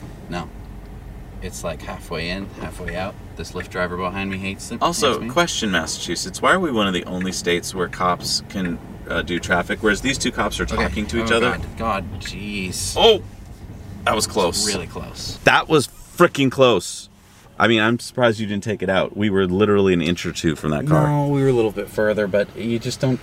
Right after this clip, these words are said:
Speaker 1: you don't take turns like that. There's plenty of room. We had plenty of time.
Speaker 2: That was stressful.
Speaker 1: Yeah.
Speaker 2: But look, this is what I'm talking about. This has been going on for months.
Speaker 1: Oh, it's been years.
Speaker 2: And it's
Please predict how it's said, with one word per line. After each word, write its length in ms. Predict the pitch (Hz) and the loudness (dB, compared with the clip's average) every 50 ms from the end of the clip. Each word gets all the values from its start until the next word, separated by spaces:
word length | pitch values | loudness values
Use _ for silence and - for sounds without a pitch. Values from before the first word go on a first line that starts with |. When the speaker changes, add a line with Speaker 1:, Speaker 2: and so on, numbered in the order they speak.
| - - | -2 0
Speaker 1:
you 80 | 117 | 2
don't 180 | 117 151 165 - | 4 4 4 6
take 240 | - 190 233 269 - | 6 4 4 4 2
turns 300 | - 302 370 415 359 - | 4 6 6 6 6 6
like 160 | 131 - - | 4 6 6
that. 160 | 110 101 180 | 4 4 6
There's 160 | - 170 180 | 4 4 4
plenty 320 | - - - 254 247 240 240 | 2 4 6 8 10 10 8
of 80 | 233 | 8
room. 160 | 233 233 233 | 8 8 8
We 80 | 220 202 | 8 8
had 160 | 165 139 135 | 6 4 2
plenty 300 | - - 196 202 208 208 | 2 2 4 4 6 4
of 80 | 202 - | 4 4
time. 400 | 185 170 135 113 90 - - - - - - - | 4 2 2 2 0 -2 -6 -10 -14 -14 -8 -2
Speaker 2:
That 260 | 90 90 92 90 - | 0 2 2 2 0
was 120 | - - - | -2 -2 -2
stressful. 840 | - - - - - - 85 73 71 - - - - 73 73 78 - | -2 -2 -2 -4 -4 -4 -4 -2 -2 -4 -6 -4 -4 -4 -4 -4 -4
Speaker 1:
Yeah. 220 | 87 87 - - - - - - - - - - - - - - - - - - - - - - - - - - - | -4 -4 -4 -6 -8 -12 -16 -16 -18 -20 -20 -20 -20 -20 -20 -20 -20 -18 -18 -18 -20 -20 -20 -18 -14 -12 -12 0 2
Speaker 2:
But 80 | - | 4
look, 200 | 101 110 101 87 | 6 6 6 4
this 260 | - - - 104 117 117 | 2 -4 -6 -4 -4 0
is 40 | |
what 100 | 127 120 | 0 2
I'm 80 | 104 87 | 2 2
talking 280 | 101 98 90 80 80 78 | 2 0 0 0 -2 -2
about. 240 | 67 67 - - - - - - - - - - - - - - - - - | -4 -4 -6 -8 -10 -14 -16 -16 -14 -10 -8 -6 -6 -6 -8 -10 -12 -12 0
This 200 | - 117 131 - | 2 2 2 4
has 120 | 151 143 127 | 2 2 4
been 140 | 131 123 | 4 4
going 220 | 107 110 110 107 101 | 4 4 4 4 4
on 180 | 101 98 92 | 4 4 2
for 180 | 87 - - 76 | 0 -2 -2 -2
months. 760 | 76 78 80 87 95 101 95 85 139 - - - - - - - | -2 0 0 2 4 4 4 2 0 -2 -8 -10 -10 -10 -4 -2
Speaker 1:
Oh, 120 | 185 175 | 0 0
it's 100 | 151 - | 0 -2
been 320 | - - 151 135 127 123 139 | -2 0 2 2 2 2 0
years. 400 | 175 294 302 - - - - - - - - - - - | -2 -2 -2 -2 -4 -6 -8 -8 -8 -8 -8 -8 -6 -4
Speaker 2:
And 460 | 90 90 87 85 82 82 82 - - - - - - - - - - | -2 -2 -2 -2 -2 -2 -2 -2 -2 -2 -2 -2 -4 -4 -6 -6 -2
it's 420 | 98 101 98 - - - - - | 0 0 0 0 -2 -6 -8 -8